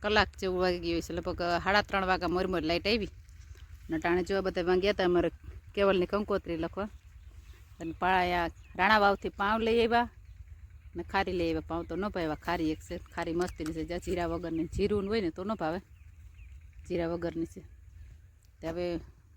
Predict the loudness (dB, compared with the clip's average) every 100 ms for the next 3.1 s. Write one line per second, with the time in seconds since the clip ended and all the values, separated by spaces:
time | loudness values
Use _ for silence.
0 | -6 -2 -2 -2 -4 0 0 0 -2 -2
1 | -6 -6 -4 -2 0 0 0 -2 -4 -2
2 | -2 -2 -2 -2 0 0 0 0 0 0
3 | -6